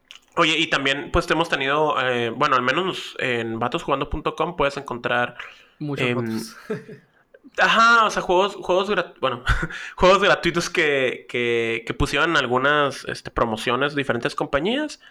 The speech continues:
Speaker 1: Em, te metes a vatos jugando punto com y ahí tenemos la opción de quédate en casa y ahí puedes ver los juegos que, que fuimos viendo, ¿no? En la semana, a lo mejor ya no están.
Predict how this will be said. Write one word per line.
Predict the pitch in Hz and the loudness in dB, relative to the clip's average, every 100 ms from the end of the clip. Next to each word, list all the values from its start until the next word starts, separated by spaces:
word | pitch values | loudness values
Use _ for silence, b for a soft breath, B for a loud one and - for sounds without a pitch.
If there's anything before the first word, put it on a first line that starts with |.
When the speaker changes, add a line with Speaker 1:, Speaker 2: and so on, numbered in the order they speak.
| b b b | b b b
Speaker 1:
Em, | 135 127 123 113 113 110 110 | -2 0 2 2 2 0 -4
te | - | -4
metes | 123 127 151 | -4 -2 0
a | 135 | 0
vatos | 131 151 | 0 0
jugando | 139 135 | -2 -2
punto | 135 135 147 | -6 -6 -4
com | 180 196 | -2 0
y | 175 | -2
ahí | 123 | -2
tenemos | 123 117 127 | -4 -4 -4
la | 123 | -6
opción | 117 117 | -6 -6
de | 117 | -6
quédate | 117 123 117 | -4 -6 -6
en | 110 | -4
casa | 165 208 214 B B B - | -2 -2 -8 B B B -8
y | |
ahí | 117 | -6
puedes | 117 113 110 | 0 0 0
ver | 120 113 | -2 -4
los | 113 | -4
juegos | - 113 113 | -4 -6 -6
que, | - 95 80 - _ _ _ _ _ _ _ _ _ _ _ _ _ _ _ | -8 -6 -6 -10 _ _ _ _ _ _ _ _ _ _ _ _ _ _ _
que | - | -6
fuimos | 143 160 185 202 | 0 2 2 2
viendo, | 180 151 170 | 0 0 0
¿no? | 156 165 | 2 0
En | |
la | 156 | 0
semana, | 139 139 151 | -2 -2 0
a | |
lo | 139 | 0
mejor | 123 123 139 | -2 -2 -2
ya | 135 180 | 0 2
no | 214 | 2
están. | 226 226 247 311 | 0 0 -2 -2